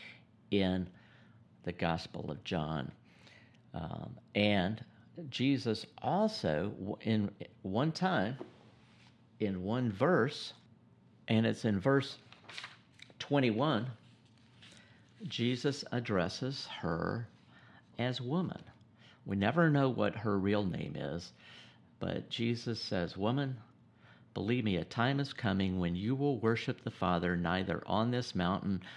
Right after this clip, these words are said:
nor in Jerusalem." Looking forward after he has been resurrected, after the dividing wall has come down, after,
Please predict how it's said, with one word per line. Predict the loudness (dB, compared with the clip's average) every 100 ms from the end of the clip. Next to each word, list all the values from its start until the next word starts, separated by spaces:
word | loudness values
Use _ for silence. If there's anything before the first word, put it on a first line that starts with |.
| -18 -20 -6
nor | 0 4 4 2 0
in | 0 2 2
Jerusalem." | 0 0 2 2 0 -2 -2 -4 -12 -18 -20 -20 -20 -20 -20 _ -20 -20 -20 -4
Looking | 0 0 0 -2
forward | 0 2 4 2 0 -14 -20 -20 -20 -20 -20 _ 2
after | 2 2 0 0
he | 0 -2 0
has | 0 -2
been | 0 2 2 0 -4 -16 -18 -18 -6
resurrected, | -2 0 0 0 2 0 -2 -4 -4 0
after | 0 0 -4
the | -2 0
dividing | 0 2 2 4 2 0
wall | -2 -2 -2 -2 -6 -14 -4
has | -2 -2 -4
come | -4 -2 0
down, | -2 -4 -4 -6 -10 -16 -18 -4
after, | 0 0 0 0 0